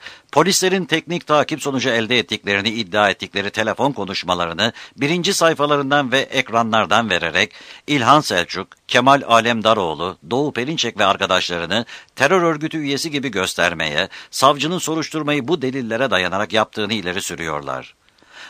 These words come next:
Anayasamızın otuz sekizinci maddesinin altıncı fıkrasına göre,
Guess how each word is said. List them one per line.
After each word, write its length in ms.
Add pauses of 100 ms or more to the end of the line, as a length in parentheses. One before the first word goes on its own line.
(100)
Anayasamızın 720
otuz 260
sekizinci 440
maddesinin 520
altıncı 420
fıkrasına 480
göre, 320